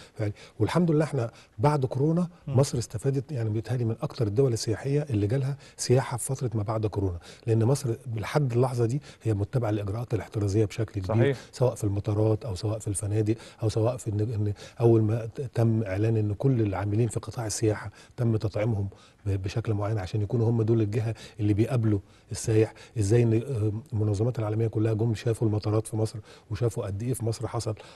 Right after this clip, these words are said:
Speaker 1: تطور في المطارات وافتتاح مجموعة من المطارات. أنا شايف إن ده مهم جدًا. عملية النقل ابتدت مصر، أفريقيا كان مهم جدًا لينا إن
Speaker 2: مم.
Speaker 1: إحنا نرجع لأفريقيا وأفريقيا تبتدي ترجع لينا، ابتدوا يعملوا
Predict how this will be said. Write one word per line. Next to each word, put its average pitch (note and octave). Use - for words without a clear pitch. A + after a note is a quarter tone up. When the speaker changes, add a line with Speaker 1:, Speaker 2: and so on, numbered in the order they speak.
Speaker 1:
تطور A#2
في -
المطارات G2+
وافتتاح -
مجموعة A2+
من A2
المطارات. G#2+
أنا B2
شايف C#3+
إن B2+
ده C3
مهم B2+
جدًا. G#2
عملية A#2+
النقل A#2
ابتدت C3
مصر، C3
أفريقيا A#2+
كان G#2+
مهم G#2+
جدًا A2+
لينا A#2
إن A2+
Speaker 2:
مم. A2
Speaker 1:
إحنا A2
نرجع A2+
لأفريقيا B2
وأفريقيا A2+
تبتدي A2+
ترجع A2
لينا، A2+
ابتدوا A2+
يعملوا A#2